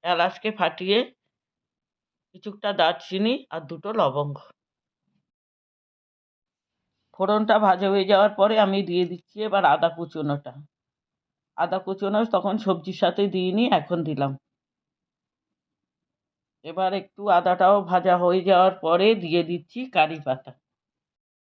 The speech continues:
চিড়ের পোলাও বা উপমার সাথে কারি পাতা দিলে খেতে অনেকটা টেস্টি হয়।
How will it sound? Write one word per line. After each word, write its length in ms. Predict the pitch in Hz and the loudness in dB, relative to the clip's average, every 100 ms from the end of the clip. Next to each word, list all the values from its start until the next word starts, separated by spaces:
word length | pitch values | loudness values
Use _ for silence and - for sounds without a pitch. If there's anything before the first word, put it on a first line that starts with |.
| _ _ _ _ _ _ _ _ - | _ _ _ _ _ _ _ _ -10
চিড়ের 300 | 214 233 247 240 | 0 4 4 4
পোলাও 360 | 220 220 220 220 220 | 4 6 6 4 4
বা 140 | 196 196 220 247 - _ - | 4 4 2 -4 -12 _ -18
উপমার 380 | 190 214 233 233 | -12 -2 -2 2
সাথে 240 | 226 220 220 247 202 | 0 4 4 4 2
কারি 200 | 185 196 | -2 0
পাতা 220 | 190 190 202 208 | -2 0 0 2
দিলে 220 | 202 262 381 _ _ _ _ - | 4 4 2 _ _ _ _ -14
খেতে 260 | 185 208 247 440 185 | -10 -2 -2 -2 -4
অনেকটা 320 | 190 190 214 262 | -4 -4 -8 -4
টেস্টি 420 | 208 175 - - 151 | -2 -2 -8 -20 -10
হয়। 180 | 139 | -8